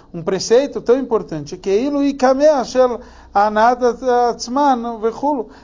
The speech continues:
É como se eles fizessem um protetor pra, pra vida própria deles, particular. Então, Arei, ש-, אה, שמה המזוזה נחשבת אצלו לקמע של הנעת עצמן.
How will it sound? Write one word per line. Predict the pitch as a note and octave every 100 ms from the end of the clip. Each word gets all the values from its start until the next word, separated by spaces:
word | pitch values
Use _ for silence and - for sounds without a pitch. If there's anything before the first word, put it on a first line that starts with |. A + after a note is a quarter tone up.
| -
É | F3+
como | A3+ B3+
se | B3+
eles | A#3
fizessem | G#3 A3+ C#4 C4+
um | A#3
protetor | A3+ A3+ A#3 B3 C4
pra, | A3 A#3+ A#3+
pra | A#3 A3+
vida | B3 B3+
própria | B3 A#3+ A#3+ A#3+ G#3+
deles, | A#3 A3+
particular. | - F#3+ - F#3+ G3+ F#3+ F#3+ - - - -
Então, | - A3+
Arei, | B3 G3 D#3+ - - - - - - - - - - - - - -
ש-, | F3 D#3+ F#3 - -
אה, | F3+ F3 F3 E3 E3 E3 D#3+ D3 -
שמה | - E3+ E3+ G3+ C#4 B3+ G#3 - -
המזוזה | F#3 F#3+ G3 E3+ F3+ D#3 G#3+ C4 A3 E3 B2+ - - -
נחשבת | F3 F#3+ - - B3+ B3 G#3
אצלו | G3 - C4 B3
לקמע | G#3+ - F#3 F3+ B3 B3 E3+ C#3+ - -
של | - A3+ A#3 G#3+
הנעת | F#3+ F#3 F#3+ F#3 F3+ F#3+ A3 A3+
עצמן. | G#3 - D#3 C3+